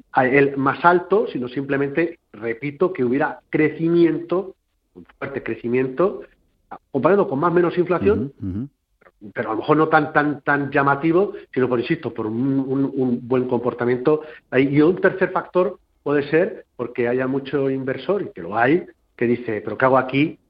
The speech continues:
Speaker 1: en, en renta fija, en este segmento de renta fija, que mi tipo en real es negativo?".
Speaker 2: Mm.
Speaker 1: ¿De acuerdo? Eh, no, el nominal es bajo y a lo mejor por poquita inflación que haya, negativo, y lo, y, y lo deshago. Y entonces, evidentemente,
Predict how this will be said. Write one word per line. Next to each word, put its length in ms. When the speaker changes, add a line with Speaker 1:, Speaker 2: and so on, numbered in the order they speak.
Speaker 1:
en, 160
en 100
renta 300
fija, 580
en 140
este 160
segmento 340
de 100
renta 220
fija, 320
que 100
mi 140
tipo 640
en 260
real 580
es 160
negativo?". 520
Speaker 2:
Mm. 200
Speaker 1:
¿De 60
acuerdo? 460
Eh, 540
no, 120
el 80
nominal 300
es 100
bajo 320
y 80
a 60
lo 80
mejor 260
por 180
poquita 300
inflación 360
que 100
haya, 220
negativo, 460
y 60
lo, 160
y, 60
y 140
lo 120
deshago. 540
Y 40
entonces, 400
evidentemente, 880